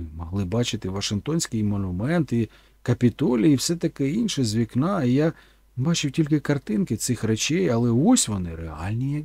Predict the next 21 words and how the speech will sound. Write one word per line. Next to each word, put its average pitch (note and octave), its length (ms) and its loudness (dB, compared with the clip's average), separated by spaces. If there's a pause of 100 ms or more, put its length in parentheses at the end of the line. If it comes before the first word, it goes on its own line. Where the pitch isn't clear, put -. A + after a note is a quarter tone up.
дощ. - 420 -8 (1000)
Армія F2 380 -4
надіслала G#2 580 0
машину, C#3 460 -2
щоб G#2 220 -6
забрати A2+ 520 0
нас, B2+ 300 2 (440)
і E3 60 2
нас A#3+ 220 4
відвезли F3+ 500 2
до F3 140 0
дуже E3 300 -2
гарного E3 460 0
готелю G2 520 -6 (400)
з D2+ 120 -14
ліфтами F#2 560 -10
і - 20 -12
всяким G2 400 -4
таким F#2 340 -6
іншим, C#3+ 420 -2
і B2 140 2